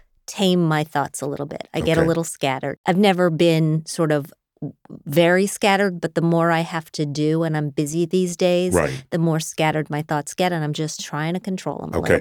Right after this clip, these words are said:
Speaker 1: bit.
Speaker 2: Now, you are seven days into the new year. You have not missed a day.
Speaker 1: I have not.
Speaker 2: How many days are you going to go straight doing this meditating?
Speaker 1: I'm gonna try to just keep going.
Speaker 2: For how long?
Speaker 1: Uh, I don't have an endpoint. I'm gonna try to keep going forever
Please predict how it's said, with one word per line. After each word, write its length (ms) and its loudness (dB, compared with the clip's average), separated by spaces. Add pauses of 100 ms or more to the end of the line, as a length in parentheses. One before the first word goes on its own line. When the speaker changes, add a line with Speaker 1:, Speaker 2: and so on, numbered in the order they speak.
Speaker 1:
bit. 80 -6 (160)
Speaker 2:
Now, 160 2
you 380 4
are 160 4
seven 340 2
days 260 2
into 280 4
the 80 2
new 140 2
year. 400 0 (140)
You 180 0
have 180 2
not 200 0
missed 340 0
a 40 2
day. 300 -4 (180)
Speaker 1:
I 60 -6
have 80 -8
not. 160 -2
Speaker 2:
How 100 4
many 240 6
days 320 4
are 80 4
you 220 0
going 320 2
to 120 0
go 500 2 (120)
straight 460 0 (240)
doing 260 0
this 160 -4
meditating? 520 -6 (120)
Speaker 1:
I'm 80 0
gonna 160 0
try 220 -2
to 100 -4
just 220 -10
keep 160 -10
going. 400 -8 (160)
Speaker 2:
For 100 -2
how 140 2
long? 260 -2 (1400)
Speaker 1:
Uh, 680 -10 (100)
I 320 -2
don't 220 -4
have 180 -10
an 80 -4
endpoint. 380 -6
I'm 80 -2
gonna 180 0
try 220 0
to 80 -2
keep 280 -6
going 280 0
forever 480 -8